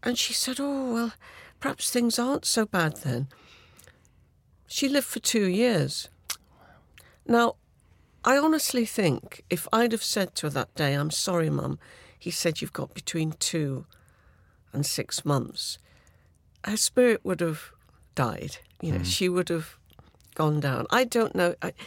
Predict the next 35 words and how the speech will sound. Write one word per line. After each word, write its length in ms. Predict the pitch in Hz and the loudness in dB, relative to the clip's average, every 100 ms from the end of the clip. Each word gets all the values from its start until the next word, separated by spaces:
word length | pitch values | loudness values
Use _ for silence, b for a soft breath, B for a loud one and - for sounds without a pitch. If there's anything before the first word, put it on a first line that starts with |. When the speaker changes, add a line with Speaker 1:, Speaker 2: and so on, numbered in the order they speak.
| B B B B B B B _ - _ _ _ _ _ _ - | B B B B B B B _ -20 _ _ _ _ _ _ 2
Speaker 1:
maybe 320 | 214 226 214 | 4 4 2
some 200 | - 202 | 0 0
people 380 | 196 196 - 190 | 0 -4 -2 -2
would 160 | 196 185 | 0 2
argue, 640 | 185 180 185 185 185 175 | 2 0 0 0 2 0
"Well, 180 | 175 175 | -2 -2
you 120 | 180 | -2
should 260 | - 170 | -2 -2
tell 180 | - 180 | -2 -2
people 360 | 170 185 175 185 | -2 -4 -2 0
the 100 | 185 | 0
truth." 560 | - 359 208 139 - - b b b b b b _ _ _ _ _ _ _ _ - _ _ | 0 2 2 0 -8 -14 b b b b b b _ _ _ _ _ _ _ _ -20 _ _
<sighs> 100 | 202 B B B - | -8 B B B -4
Maybe 300 | 254 269 269 | -2 0 2
there's 200 | 240 214 | 2 2
a 80 | 220 | 2
sort 260 | - 214 | 2 0
of 120 | 214 - | -2 -2
half-truth 880 | - 220 202 - - 151 113 - | 0 2 2 -2 0 0 0 -2
or 80 | 135 | -2
something. 380 | - 147 131 - | 0 0 0 2
I 120 | 254 | 4
don't 240 | 262 240 - | 6 4 4
know. 260 | 151 131 B B B | 2 2 B B B
I 80 | - | 0
really 460 | 202 240 233 202 185 | 4 6 6 4 2
don't 280 | 143 135 | 2 0
know. 160 | 131 120 | -2 -2
But 180 | 139 170 | 2 2
I 100 | 190 | 2
just 380 | - 247 - 196 | 2 0 0 2
know 360 | 143 135 - B B B B B B _ | 2 2 -2 B B B B B B _
that 180 | 165 180 | 2 2
my 200 | 185 180 | 6 6
mum 460 | 180 180 196 196 | 6 6 6 2